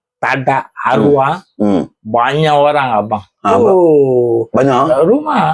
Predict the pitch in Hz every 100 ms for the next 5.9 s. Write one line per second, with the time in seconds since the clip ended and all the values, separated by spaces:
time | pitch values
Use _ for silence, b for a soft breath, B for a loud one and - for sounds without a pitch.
0 | 160 - 180 247 311 285 277 233 214 190
1 | - 180 170 185 - - 104 143 143 143
2 | 139 131 127 113 165 - 156 151 156 160
3 | - 135 160 135 110 123 123 117 117 135
4 | 156 202 170 147 147 185 156 127 120 123
5 | 127 175 196 175 185 151 - 165 147